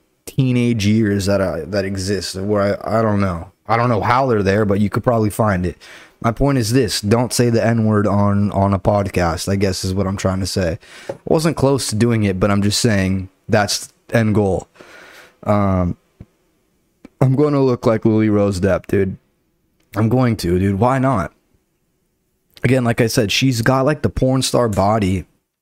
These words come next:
or, like, stature, but so skinny, so goddamn skinny, man. And what I did like about that show is they brought back the cigarettes. They were like, "Yeah, cigarettes are cool, you <laughs> motherfucker.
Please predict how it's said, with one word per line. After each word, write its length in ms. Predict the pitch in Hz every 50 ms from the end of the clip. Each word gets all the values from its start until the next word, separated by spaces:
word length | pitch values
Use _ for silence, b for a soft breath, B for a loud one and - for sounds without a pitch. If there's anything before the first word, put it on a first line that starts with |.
| _ _ _ _ _ _ _ _ _ _ _ _ _ _ _ -
or, 100 | - 110
like, 220 | 104 104 101 101 - - - _ _ _ _ _
stature, 800 | - - - - 110 110 113 123 - - - 95 90 85 87 B B B B B B B B B B B B
but 120 | - 90 -
so 380 | - - - 151 151 151 139
skinny, 580 | - - - - - - 123 127 120 107 95 87
so 400 | - - - - 131 135 143 135
goddamn 640 | 120 104 95 117 113 123 117 110 113 120 117 107 98
skinny, 440 | - - - 117 117 113 110 107
man. 260 | 104 104 104 107 107 98
And 320 | - 107 110 117 113 113
what 120 | 120 127
I 120 | 131 139 131
did 260 | 117 123 143 185 170
like 260 | 143 147 160 165 -
about 320 | 147 131 135 135 135 135 -
that 200 | 143 135 117 -
show 300 | - - 123 123 131 147
is 140 | 143 117 101
they 120 | 110 107
brought 300 | 101 98 117 120 120 104
back 240 | - 117 113 113 -
the 80 | 120 110
cigarettes. 720 | - - 117 113 101 92 85 82 - - - - - -
They 120 | 107 104
were 100 | 107 107
like, 220 | 104 101 98 98
"Yeah, 140 | - 117 104
cigarettes 540 | - - - 117 117 110 113 110 107 - -
are 240 | - 104 110 107 -
cool, 420 | - - 120 113 104 95 85 85
you 80 | 90 98
<laughs> 80 | 104 98
motherfucker. 640 | 80 80 110 - - - 98 101 - - 127 110 -